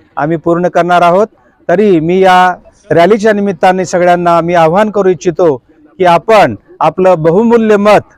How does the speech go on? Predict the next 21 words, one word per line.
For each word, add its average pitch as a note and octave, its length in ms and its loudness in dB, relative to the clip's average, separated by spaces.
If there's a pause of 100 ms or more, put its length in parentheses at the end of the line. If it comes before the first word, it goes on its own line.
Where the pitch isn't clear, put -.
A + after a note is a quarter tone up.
(500)
हे G3 460 0 (380)
वंचित G3 320 -2
बहुजन F#3+ 340 0
आघाडीला F3 580 2 (160)
म्हणजेच F#3+ 600 0 (240)
आमची D#3+ 260 -4
निशाणी E3+ 580 -2 (600)
गॅस G#3 240 0
सिलेंडरला F3 520 0
देऊन F#3 500 0 (320)
प्रचंड A#3+ 380 0
मताने F#3+ 380 0
विजयी E3+ 280 0
करावं E3+ 440 0 (120)
असं D#3 220 -4
मी E3+ 100 -2
सगळ्यांना D#3+ 380 -2
विनंती D#3 380 -4
करतो. G3 480 -4 (680)
जय F3+ 160 4
हिंद. B2 220 -4